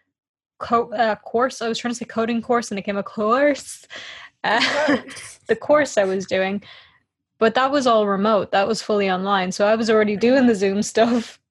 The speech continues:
Speaker 1: And, like, so I was kinda used to it. And then when everything happened, you know, like, at the start, we were like, "Oh, this will be over soon." So I was just kinda like, "Whatever." But I did finish that. So I finished my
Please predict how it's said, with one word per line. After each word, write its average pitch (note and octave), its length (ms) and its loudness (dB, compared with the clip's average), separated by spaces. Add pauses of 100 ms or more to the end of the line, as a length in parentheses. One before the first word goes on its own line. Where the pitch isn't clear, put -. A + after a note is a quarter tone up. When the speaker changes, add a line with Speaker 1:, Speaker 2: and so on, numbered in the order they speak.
Speaker 1:
And, G#3 240 -2
like, F#3+ 360 -4 (280)
so A#3+ 140 2
I A#3+ 80 4
was B3 160 0
kinda C4 380 0
used C4+ 300 -2
to C#4 120 2
it. A#3+ 80 2
And A3 180 0
then A3 140 0
when G#3 100 -2
everything G#3+ 320 -2
happened, G#3 460 -2
you G#3 40 -8
know, G3+ 140 -2
like, F#3+ 160 -2
at G3 100 -2
the G#3 60 -10
start, G#3 320 0
we G#3+ 60 -4
were G#3 100 2
like, G#3 180 2
"Oh, D4+ 160 4
this C4+ 160 -2
will G#3+ 60 -2
be F#3+ 160 -2
over F3+ 220 -2
soon." G3 340 -8
So - 140 -8
I - 80 -8
was A3 100 -10
just - 120 -16
kinda - 140 -12
like, - 280 -16
"Whatever." G3 400 -6 (520)
But - 220 2 (760)
I C#4 140 0
did B3+ 260 2
finish A3 460 0
that. G3+ 260 0 (480)
So A#3+ 180 2
I G#3+ 160 4
finished C#4+ 640 -2
my G#3+ 300 0